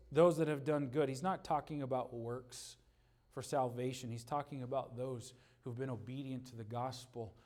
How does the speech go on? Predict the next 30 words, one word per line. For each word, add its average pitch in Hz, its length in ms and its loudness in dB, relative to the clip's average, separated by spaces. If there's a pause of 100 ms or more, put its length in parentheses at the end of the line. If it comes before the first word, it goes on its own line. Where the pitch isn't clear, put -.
(180)
those 135 200 -2
who've 131 140 -6
acknowledged 123 560 -2
Jesus 117 420 -6
Christ 131 440 -6
is 117 200 -10
Lord, 110 600 -8 (560)
who 131 120 -2
are 127 120 -2
saved. 120 640 -2 (260)
Those 143 240 6
that 143 140 4
have 131 160 2
done 139 240 2
evil 156 520 2 (160)
are 135 140 2
those 143 300 2
who've 131 200 -2
rejected 135 680 2
Jesus 123 540 -4
Christ 117 500 -4 (260)
as 127 280 -2
God. 117 600 -2 (1040)
And 147 120 0
the 151 80 6
only 196 280 8
escape 196 540 6
route 143 340 6
from 139 220 -4
judgment 147 580 2